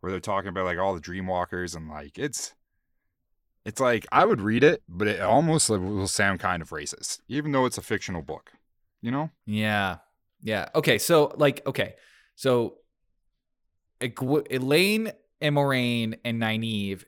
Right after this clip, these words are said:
Speaker 2: and Aviendha are go-, all gonna go to Tanchico, I believe, by the end of this.
Speaker 1: Amos,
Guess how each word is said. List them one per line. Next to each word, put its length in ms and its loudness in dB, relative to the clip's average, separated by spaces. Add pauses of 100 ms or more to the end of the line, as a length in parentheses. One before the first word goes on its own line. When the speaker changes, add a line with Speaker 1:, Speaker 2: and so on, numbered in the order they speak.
Speaker 2:
and 160 -4
Aviendha 1000 -4 (380)
are 140 -2
go-, 80 -2
all 220 0
gonna 220 -4
go 260 -2
to 520 -6 (160)
Tanchico, 720 -6 (440)
I 40 -10
believe, 420 -10 (180)
by 120 -6
the 140 -6
end 100 -8
of 80 -12
this. 320 -12
Speaker 1:
Amos, 640 2